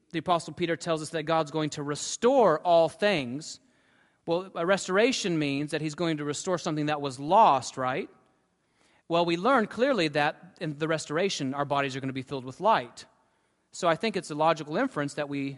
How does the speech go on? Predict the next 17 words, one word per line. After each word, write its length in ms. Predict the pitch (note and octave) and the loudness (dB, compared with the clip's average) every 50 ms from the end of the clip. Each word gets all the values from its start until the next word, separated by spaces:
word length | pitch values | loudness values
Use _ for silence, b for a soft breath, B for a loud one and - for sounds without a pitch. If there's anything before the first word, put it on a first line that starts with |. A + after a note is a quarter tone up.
| - | -10
had 160 | - - D3 C#3+ | -6 -4 -4 0
light 280 | D3 F#3 A#3 C4+ G3+ | 2 4 4 4 2
in 120 | D3 B2+ A2+ | -2 -4 -6
us, 320 | G#2+ G2+ - - - b b b b b b b | -10 -12 -12 -12 -12 b b b b b b b
a 40 | C#3+ | -2
lot 180 | D3 E3+ F3+ | 0 0 0
more 180 | E3 E3 D#3+ D#3 | 0 0 0 0
than 100 | D3+ D3 | -2 -4
we 100 | C#3+ C#3+ | -4 -6
do 340 | C#3 C#3+ C#3+ C#3 C#3 C#3+ C#3 b b b b - | -6 -4 -4 -4 -4 -6 -8 b b b b -8
after 220 | C#3+ B2+ - B2+ | -8 -8 -8 -12
the 80 | B2 A2+ | -16 -10
fall. 480 | - E3+ E3+ D#3 B2 A2 G2 - _ _ _ _ _ _ _ _ _ _ _ _ _ _ _ _ _ _ _ _ _ _ - | -4 -2 -2 0 -2 -2 -6 -12 _ _ _ _ _ _ _ _ _ _ _ _ _ _ _ _ _ _ _ _ _ _ -18
Okay? 340 | A#2+ - - B2+ C3 D3 D#3+ b b b b b b b b b b b b b b b b b b b b b - | -14 -10 -8 -8 -8 -8 -10 b b b b b b b b b b b b b b b b b b b b b -16
So, 400 | - - G3+ F#3 F3+ F#3 G3 - - - _ _ _ _ _ _ | -6 0 2 4 4 4 2 -2 -10 -20 _ _ _ _ _ _
point 300 | - - F#3+ F3+ E3+ D3+ | -6 -4 -2 -2 -2 -2
D, 420 | D#3 F#3 A3 G3 D3+ C#3+ D#3 D#3+ | 0 0 2 2 2 0 -2 -4